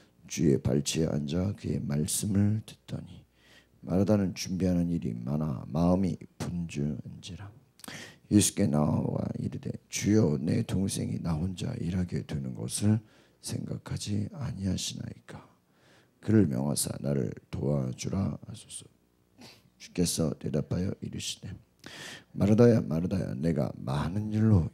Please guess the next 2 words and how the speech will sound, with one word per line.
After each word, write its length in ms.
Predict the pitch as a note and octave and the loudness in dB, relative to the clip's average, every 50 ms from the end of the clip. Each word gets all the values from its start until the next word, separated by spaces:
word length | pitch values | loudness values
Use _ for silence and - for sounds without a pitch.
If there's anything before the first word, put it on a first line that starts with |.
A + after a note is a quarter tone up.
| - | -4
염려하고 1000 | E2 D#2 D#2 E2 E2 E2+ F2+ F#2+ F2+ E2 D2+ D2+ C#2 C#2+ - F#2+ A2 G#2+ A2 - - - - - _ _ _ | -4 -4 -4 -4 -6 -6 -4 -2 -2 -4 -4 -6 -10 -6 0 2 2 2 2 0 -12 -20 -20 -20 _ _ _
근심하나 880 | _ - - - - - - - - C#3+ A2+ G#2+ G#2 G2+ F#2+ D#2+ D#2 D#2+ | _ -12 -12 -10 -8 -6 -8 -8 -8 -8 -10 -10 -8 -8 -10 -10 -10 -14